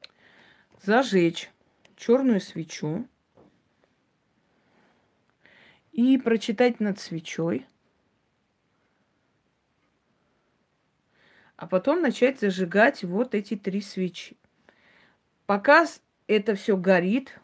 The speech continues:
нужно читать шесть раз. Вот дочитали, свечи догорели, упали сюда на соль. Вместе с солью собрали, значит, черной материи связали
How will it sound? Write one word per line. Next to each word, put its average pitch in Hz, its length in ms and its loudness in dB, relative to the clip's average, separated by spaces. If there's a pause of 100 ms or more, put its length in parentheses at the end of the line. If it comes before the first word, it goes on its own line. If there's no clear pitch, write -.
нужно 220 420 2
читать 196 460 -6
шесть 269 420 -4
раз. 160 380 -8 (540)
Вот 254 200 4 (260)
дочитали, 220 960 0
свечи 226 420 -2
догорели, 175 600 0
упали 180 400 0
сюда 160 340 -8
на 160 160 -6
соль. 160 440 -4 (760)
Вместе 262 340 0
с 240 60 -4
солью 190 540 -2
собрали, 185 800 0 (1300)
значит, 180 460 -4
черной 233 320 4
материи 165 460 -2
связали 170 720 -4